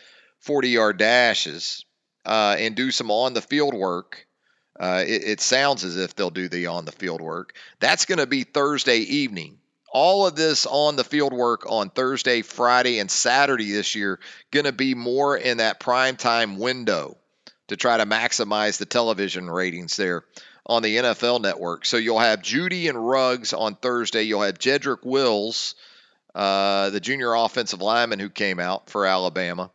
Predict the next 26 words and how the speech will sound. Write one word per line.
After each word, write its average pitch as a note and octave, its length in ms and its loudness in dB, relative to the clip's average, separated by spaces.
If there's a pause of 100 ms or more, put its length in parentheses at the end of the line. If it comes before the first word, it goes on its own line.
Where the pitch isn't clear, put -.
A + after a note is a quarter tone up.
(380)
on G#2 220 0
Friday. G2 720 2 (180)
On A2 240 0
Saturday, C#3 760 2
you're A#2 200 -2
going A#2 360 -4
to A2+ 140 -6
have G#2+ 380 2
outside A#2 480 0
linebackers, A2+ 680 2
linebackers, A2 720 0
and G2 120 -8
defensive G#2 460 -6
linemen. F#2 640 0 (480)
So A#2+ 140 -2
that B2+ 180 4
means C3 240 0
Anthony B2+ 420 0
Jennings, A2+ 480 -4
Terrell A#2 560 0
Lewis, A2 640 0 (460)
and G#2+ 160 -2
Raekwon A2 580 0
Davis A2 480 2
on F#2+ 160 -2
Saturday. G2 920 0